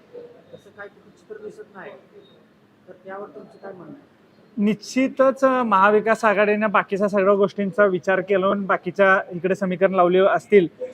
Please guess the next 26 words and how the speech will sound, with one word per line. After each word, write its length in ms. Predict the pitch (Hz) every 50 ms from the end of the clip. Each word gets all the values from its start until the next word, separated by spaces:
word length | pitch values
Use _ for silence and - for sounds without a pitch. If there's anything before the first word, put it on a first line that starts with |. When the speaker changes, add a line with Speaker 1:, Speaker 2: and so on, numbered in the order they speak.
| - - -
Speaker 2:
पण 220 | 214 226 226 220
निश्चित 360 | 214 214 214 - 226 233 185
या, 260 | 233 214 214 214 220 220 214
अ, 260 | - 180 180 180 175 165
म्हणजे 340 | 165 170 165 196 208 208 - - - 156
म्हाडा 340 | 156 156 160 165 170 208
मतदारसंघाचा 720 | 220 214 208 175 220 220 202 - 214 208 208 208 208 208 220
विचार 320 | 214 214 208 226 214 214
करता 320 | 202 196 214 202 - 220 220
इथे 400 | 214 202 147 - 202 202 208 208
सांगोला 380 | - 220 190 185 185 190 208
तालुक्याचं 500 | 208 214 208 202 202 185 208 202 - 214
एक 200 | 208 196 202 190
गट्टा 300 | 190 202 196 - - 202
मतदान 460 | 202 202 196 180 147 147 185 175 139 143 - _ _ _ _ _ -
असं 180 | 180 - - 208
महाविकास 540 | 196 190 196 202 202 214 214 214 208 196
आघाडीकडे 580 | 214 196 175 196 202 190 214 202 208 202 202 214
कुठं 320 | 208 - 202 175 - 202
आत्ता 380 | 214 208 185 165 - - 208 196
तरी 260 | 190 208 190 208 220 214 214 - _ _ _ _ _ -
on 160 | 185 196 208 196 214
paper 300 | 208 196 - 214 208 208
मतदान 380 | 208 196 170 147 180 190 196
नाही 260 | 185 180 180 180 170 170
आहे 120 | 175